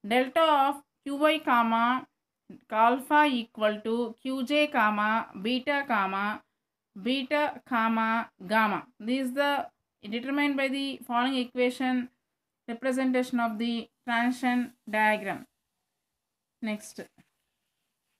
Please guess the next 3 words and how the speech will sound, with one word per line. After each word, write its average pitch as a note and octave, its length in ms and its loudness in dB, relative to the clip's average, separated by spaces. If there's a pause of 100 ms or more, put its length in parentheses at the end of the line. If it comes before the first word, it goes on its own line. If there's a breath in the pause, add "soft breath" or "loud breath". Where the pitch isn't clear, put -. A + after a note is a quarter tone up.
(2000)
This D4 260 -2
is - 60 -10
the D4 300 4